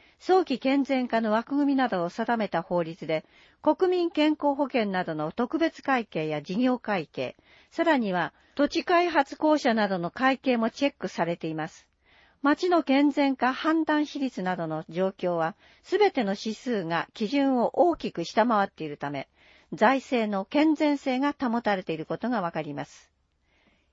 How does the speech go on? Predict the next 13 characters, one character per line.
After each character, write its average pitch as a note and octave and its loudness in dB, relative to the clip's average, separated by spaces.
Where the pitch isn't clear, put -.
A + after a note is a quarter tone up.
表 F4 4
が E4+ 4
あ D4+ 2
り C4 0
ま A#3 -2
す。 - -20
指 A#3+ -4
標、 C4+ 2
指 A3+ -6
標 D#4 2
の C#4 0
説 A3 -6
明、 F3+ -2